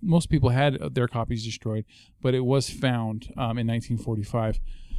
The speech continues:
um, or later on. No, it was, like, forty-seven when they were doing the Nuremberg investigations and stuff. Um, anyway, the Wannsee, um,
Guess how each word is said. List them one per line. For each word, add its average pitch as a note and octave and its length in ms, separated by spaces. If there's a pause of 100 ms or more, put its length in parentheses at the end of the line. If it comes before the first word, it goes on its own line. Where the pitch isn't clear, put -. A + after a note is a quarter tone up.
(200)
um, A2+ 340
or B2+ 160
later B2+ 280
on. A#2+ 140
No, C#3 100
it B2+ 40
was, A2+ 100
like, A#2 140
forty-seven C3 500
when A2+ 120
they A2+ 100
were A2+ 180
doing A#2 360
the A2 80
Nuremberg A#2 560
investigations G#2+ 760
and G2+ 120
stuff. - 420 (340)
Um, A#2+ 400 (400)
anyway, C3+ 480 (400)
the C3+ 80
Wannsee, F3+ 880
um, B2 680